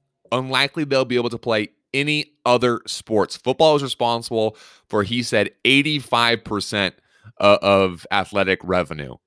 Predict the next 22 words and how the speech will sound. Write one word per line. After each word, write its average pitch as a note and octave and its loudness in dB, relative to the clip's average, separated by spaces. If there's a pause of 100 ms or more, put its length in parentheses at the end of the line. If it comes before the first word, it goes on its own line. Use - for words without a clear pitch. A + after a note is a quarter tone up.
(640)
People F3+ 4
bag B2 2
on A#2+ 0
football A2+ 2 (320)
and F#2+ -16
talk A#2+ 0
about A#2+ 0
how A2+ 0
the G#2 -4
players A#2 -2
need A2 -6
to G#2+ -4
get A2+ -2
paid. G#2 2 (280)
And A2 -2
I, B2+ 2
I A#2 0
agree G#2 -2 (140)
to, G#2+ -4
to G#2 -8
some G#2 0
extent G#2+ -4